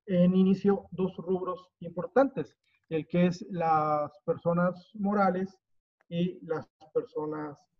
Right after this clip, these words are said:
físicas. En personas, dentro del apartado de personas morales, pues bueno, tenemos, eh, el régimen general de ley, este, que tiene ya muchos años, eh, en nuestro país.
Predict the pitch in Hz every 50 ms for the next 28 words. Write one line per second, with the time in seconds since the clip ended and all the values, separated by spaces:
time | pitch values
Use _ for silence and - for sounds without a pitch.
0 | _ _ - - 165 - - - 147 - - 139 127 - _ _ _ _ _ _
1 | _ _ _ _ _ _ - 165 156 151 - - 170 170 165 170 165 - 170 170
2 | 175 180 185 185 190 190 190 190 196 190 - - - _ _ _ - 196 165 185
3 | 190 180 175 196 196 196 196 185 180 170 170 - 170 170 - - 175 175 185 190
4 | 190 190 - 180 165 - - 175 170 180 180 180 - 269 277 277 - 180 196 196
5 | - - 190 170 156 147 165 160 160 _ _ - 160 165 170 - 156 147 147 151
6 | 156 165 170 160 - _ 180 160 147 147 147 143 143 143 139 151 - - 160 143
7 | 143 139 160 160 165 156 151 _ _ - 165 160 160 151 147 139 _ _ - 147
8 | 143 139 143 147 147 147 147 143 143 160 175 220 247 - _ _ _ - 156 139
9 | 127 123 _ _ _ _ _ _ _ _ _ _ _ 151 139 135 135 135 135 131
10 | 135 131 135 127 _ - 131 _ 147 147 147 151 151 151 147 147 151 147 - 165
11 | 156 - 165 151 151 151 156 156 151 156 - _ _ _ _ _ _ _ _ _
12 | - - 147 139 135 131 131 131 131 135 143 247 - _ _ _ - 170 151 151
13 | 156 151 - - - 156 147 - 151 147 156 165 196 214 - -